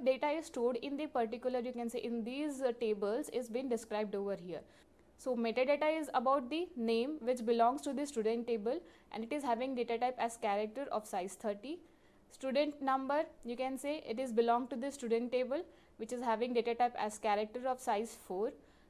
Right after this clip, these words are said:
Class column name belongs to the student table having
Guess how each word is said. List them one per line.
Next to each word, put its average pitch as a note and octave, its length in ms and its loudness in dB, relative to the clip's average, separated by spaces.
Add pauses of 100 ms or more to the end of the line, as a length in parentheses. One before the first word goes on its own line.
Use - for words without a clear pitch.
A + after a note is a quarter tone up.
(440)
Class B3+ 420 6
column C4 440 6
name C4+ 240 -2 (320)
belongs B3 360 4
to C#4+ 100 -6
the C4 100 -4
student C#4 400 -4
table C4+ 320 -2 (480)
having B3+ 400 0